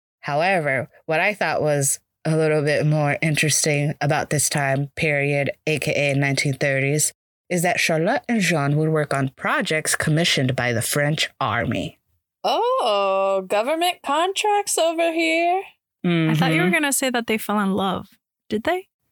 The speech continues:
Speaker 2: It did sort of feel that was the
Speaker 1: <laughs>
Speaker 2: direction it was going.
Speaker 3: Right?
Speaker 1: Yeah, nah.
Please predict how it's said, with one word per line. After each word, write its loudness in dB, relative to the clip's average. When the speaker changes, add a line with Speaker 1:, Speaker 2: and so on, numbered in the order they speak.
Speaker 2:
It 0
did 0
sort 0
of -6
feel 0
that 2
was 0
the 0
Speaker 1:
<laughs> -2
Speaker 2:
direction -2
it -2
was -4
going. -2
Speaker 3:
Right? 0
Speaker 1:
Yeah, 2
nah. 0